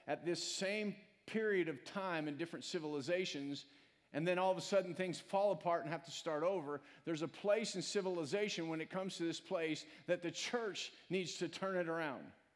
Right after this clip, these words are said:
And if the church will turn it around, Jesus can return for a glorious bride, right? So if I'm wrong, we're just still at this time in history for us that's been prophesied. But if it's come to where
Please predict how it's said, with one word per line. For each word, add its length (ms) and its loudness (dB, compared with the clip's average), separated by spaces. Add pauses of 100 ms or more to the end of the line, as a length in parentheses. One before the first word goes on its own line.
(340)
And 100 4
if 80 2
the 80 2
church 380 2
will 80 0
turn 260 0
it 140 2
around, 560 2 (1120)
Jesus 640 -2
can 180 -4
return 560 -4 (220)
for 200 -2
a 40 -4
glorious 480 0
bride, 400 0 (580)
right? 220 -2 (920)
So 180 4
if 80 0
I'm 180 6
wrong, 300 6
we're 100 4
just 240 2
still 280 8
at 100 6
this 220 2
time 720 2 (920)
in 140 4
history 680 4 (300)
for 240 6
us 500 4 (420)
that's 200 2
been 160 2
prophesied. 640 0
But 140 2
if 80 2
it's 160 -2
come 320 2
to 80 -2
where 260 4